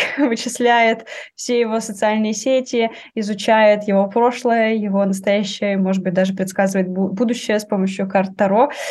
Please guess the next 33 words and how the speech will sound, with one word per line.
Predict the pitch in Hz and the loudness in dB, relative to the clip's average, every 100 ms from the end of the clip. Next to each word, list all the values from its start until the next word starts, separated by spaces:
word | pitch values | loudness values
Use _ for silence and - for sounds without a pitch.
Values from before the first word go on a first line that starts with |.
| - - | -8 -2
Вот. | 220 214 196 | 0 0 0
И | 233 254 | 0 2
интересно, | 254 247 302 339 285 262 | 2 4 4 4 2 2
ну, | 285 | 2
по | 262 | 2
сути, | 233 349 415 | 2 2 2
она | 277 | 2
тоже | 302 254 | 2 0
как | 233 202 | 0 -2
бы | 190 | -4
сталкерит, | - 208 202 220 392 - | -4 -4 -2 0 0 -2
и | - 226 | 0 2
некоторые | 240 294 277 233 | 2 2 0 2
делают | 220 226 | 2 2
это | 196 196 | 0 0
долго, | 190 233 370 294 226 208 | 2 4 4 2 2 2
там, | 185 180 | 2 -2
прежде | 180 196 185 | -2 -2 -4
чем | 170 180 170 | -4 -2 0
выразить | 165 190 175 170 | 0 0 -2 -6
какую-то | 170 170 165 | -8 -6 -6
симпатию, | 185 175 269 330 330 240 214 - - | -2 2 4 4 2 -2 -2 -6 -4
или, | 226 240 | 2 4
например, | 220 208 196 | 4 4 2
когда | 190 175 | 4 2
отношения | 175 175 180 170 | 2 0 0 0
заканчиваются, | 165 160 226 285 - 240 233 | 0 2 2 2 0 -2 0
тоже | 208 208 | -2 -2
человек | - 190 196 | -2 -2 0
может | 190 190 | -2 -2
очень | 190 196 190 | -4 0 2
долго | 190 185 | 2 2
наблюдать. | 180 190 190 175 | 0 0 0 0